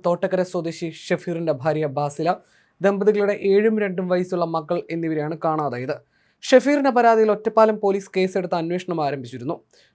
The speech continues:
തൃപ്പൂണിത്തറയിൽ നിന്നാണ് ഇവരെ കണ്ടെത്തിയത്. ഇന്നലെ രാത്രിയോടെയാണ് ഇവരെ കണ്ടെത്തിയത്.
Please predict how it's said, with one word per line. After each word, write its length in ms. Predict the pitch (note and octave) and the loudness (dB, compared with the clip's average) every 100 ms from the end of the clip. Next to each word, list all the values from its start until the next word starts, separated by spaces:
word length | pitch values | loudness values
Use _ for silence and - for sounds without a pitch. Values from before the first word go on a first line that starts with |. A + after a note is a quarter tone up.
| - | -4
തൃപ്പൂണിത്തറയിൽ 640 | E3 F#3+ G3+ G3+ G3 F#3 | 0 2 2 4 4 4
നിന്നാണ് 300 | F3+ E3+ C3+ - | 0 0 -2 -4
ഇവരെ 260 | D3+ D3+ D#3 | -2 -2 -4
കണ്ടെത്തിയത്. 400 | D3 B2 A#2 A#2 - A3+ | -6 -6 -10 -12 -8 0
ഇന്നലെ 240 | A#3+ C4+ | 6 8
രാത്രിയോടെയാണ് 640 | B3+ G#3+ A3+ A#3 A3 F3+ | 10 8 8 6 6 4
ഇവരെ 200 | E3+ E3+ E3 | 2 0 0
കണ്ടെത്തിയത്. 400 | D3 C3 C3+ | -4 -4 -6